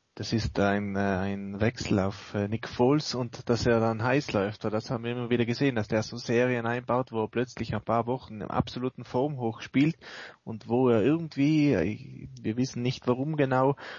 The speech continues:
aber wo es ihm dann plötzlich einfach gelingt, alles umzusetzen und wenn das geht, dann ist die Defense gut genug, dass sie da, äh, acht, neun Siege dann letztendlich auch holen können. Bei Trubisky kann ich's mir nicht ausmalen, da haben wir einfach nix gesehen in den letzten Jahren, was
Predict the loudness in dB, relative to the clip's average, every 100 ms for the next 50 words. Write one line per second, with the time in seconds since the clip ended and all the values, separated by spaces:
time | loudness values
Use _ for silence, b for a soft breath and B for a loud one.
0 | B 0 0 2 0 -2 -4 -6 -4 -4
1 | 0 0 0 -4 -4 -2 -4 -6 -6 0
2 | 4 4 2 -4 2 4 4 0 -8 -8
3 | -2 -2 -2 -2 -6 -8 B B -4 0
4 | 2 2 0 0 0 -4 -4 -4 -2 -2
5 | -2 0 2 0 -4 -4 0 0 0 -2
6 | -8 -10 -2 0 0 2 2 2 0 -4
7 | -6 -4 -4 -2 -2 -2 -2 -2 0 2
8 | 2 2 4 2 2 -2 -4 -4 -4 -4
9 | -2 -2 -4 -6 -6 -8 B B B B
10 | B B 0 0 2 0 2 -4 -2 -2
11 | -2 -4 -6 -4 2 2 2 0 0 2
12 | 0 -4 -4 -4 -4 -2 -2 -2 -4 -4
13 | -6 -6 -10 -6 -4 0 2 2 2 0
14 | 2 4 2 0 -2 0 0 -2 -2 -2
15 | -2 -4 -8